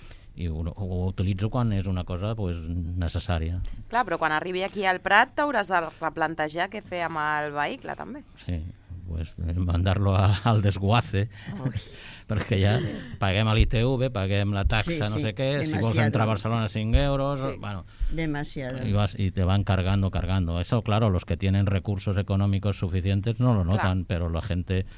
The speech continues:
Speaker 1: habitual que tiene, que necesitar el coche para desplazarse por el trabajo, lo que sea, pues cada vegada són més costos, costos, no?
Speaker 2: Mhm.
Speaker 3: Sí.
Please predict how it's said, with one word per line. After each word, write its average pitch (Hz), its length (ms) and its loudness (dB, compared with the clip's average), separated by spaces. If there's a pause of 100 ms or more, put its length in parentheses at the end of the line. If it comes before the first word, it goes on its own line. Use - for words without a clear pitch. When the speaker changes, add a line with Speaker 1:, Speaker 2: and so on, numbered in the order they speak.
Speaker 1:
habitual 95 580 2
que 92 100 -2
tiene, 98 340 2
que 98 100 0
necesitar 98 640 0
el 95 160 0
coche 98 340 0
para 92 360 2
desplazarse 92 680 -2
por 92 140 0
el 95 120 0
trabajo, 95 440 -2
lo 90 80 -2
que 95 100 -4
sea, 110 200 -4 (440)
pues - 140 -18
cada 82 180 -6
vegada 87 320 0
són 101 220 -2
més 92 240 -2
costos, 87 400 -4
costos, 87 400 -6
no? 87 160 -4
Speaker 2:
Mhm. - 160 -18 (340)
Speaker 3:
Sí. 220 100 -12